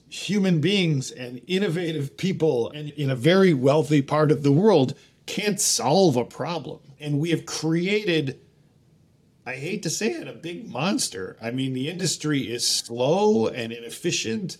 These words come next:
across the board. And so <clears throat> that frustrates me to no end.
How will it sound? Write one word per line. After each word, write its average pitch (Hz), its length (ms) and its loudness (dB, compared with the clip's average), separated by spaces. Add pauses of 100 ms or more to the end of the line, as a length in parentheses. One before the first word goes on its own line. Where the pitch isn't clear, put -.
across 165 580 -4
the 165 120 2
board. 107 600 -2 (100)
And 143 200 2
so 151 520 2 (440)
<clears throat> - 380 -20
that 143 220 -2
frustrates 147 640 0
me 135 220 2
to 135 120 -6
no 117 220 -4
end. 131 420 -14